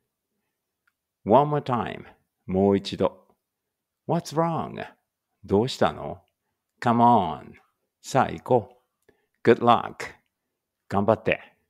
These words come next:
It's okay. 大丈夫だよ。That's, that's right. その通り。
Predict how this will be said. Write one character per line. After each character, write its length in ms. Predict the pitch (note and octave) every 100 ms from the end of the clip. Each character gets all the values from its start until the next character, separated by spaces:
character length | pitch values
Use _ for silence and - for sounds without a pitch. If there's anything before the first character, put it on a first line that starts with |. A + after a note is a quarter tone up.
| _ _ _ _ _
It's 200 | C#3 -
okay. 520 | C3+ - C#3+ A2+ - - _ _ _ _ _
大 220 | G2 G#2
丈 160 | G2+ A#2+
夫 100 | G2+
だ 160 | F2 E2
よ。 300 | D#2+ G2+ _ _ _ _ _ _ _ _ _ _ _ -
That's, 420 | G#2 C3+ C#3+ - _ _ _ _ -
that's 280 | A#2+ C#3 A2
right. 220 | F#2+ - - _ _ _ _ _ _
そ 220 | - F#2+
の 140 | G#2+ A#2+
通 240 | B2+ A#2+
り。 140 | E2+